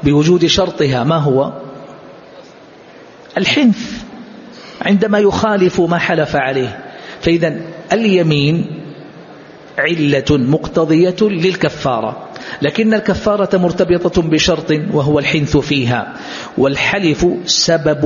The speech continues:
مقتض للكفارة فيسمى علة. لاحظ معي، نقول: "ما علة الكفارة؟"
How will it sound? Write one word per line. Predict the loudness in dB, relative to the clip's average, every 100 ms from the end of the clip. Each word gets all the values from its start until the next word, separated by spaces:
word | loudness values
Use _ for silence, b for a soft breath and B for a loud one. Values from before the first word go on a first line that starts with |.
| 2
مقتض | 2 2 2 0 -2 0 2 2 4 4 2 -2 -10 -16 -18 B B -2
للكفارة | 0 0 0 -2 -2 -2 0 2 0 -2
فيسمى | 0 2 2 0 -2
علة. | -2 -2 -4 -6 -8 -18 -20 -20 -20 -20 B B B B
لاحظ | -2 0 -2 0
معي، | 0 -2 -8 B B
نقول: | -2 2 2 2 -2 -10 B -4
"ما | -2 0
علة | 0 0 2 2 2
الكفارة؟" | 2 2 -2 -2 0 2 2 0 -4